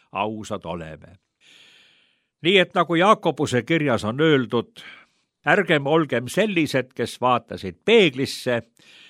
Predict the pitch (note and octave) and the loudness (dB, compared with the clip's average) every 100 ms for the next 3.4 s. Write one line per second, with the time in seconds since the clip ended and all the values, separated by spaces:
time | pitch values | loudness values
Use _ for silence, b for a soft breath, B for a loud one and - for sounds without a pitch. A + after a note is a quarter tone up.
0 | b - F#3 F#3+ C3+ - A#3+ G3 D3 D3+ | b -2 -2 0 -4 -2 -2 -2 -2 -4
1 | - A#2+ - G3 - - B2+ D3 D3 C#3 | -2 -4 -2 -4 -4 -6 -2 2 2 0
2 | A#2 A#2+ F#2+ A2+ D3+ A#2+ - A#2 G#2 F2+ | -6 -6 -6 -4 -4 -6 -6 -8 -6 -8
3 | E2 F#2 F#2+ D2+ | -6 -6 -4 -8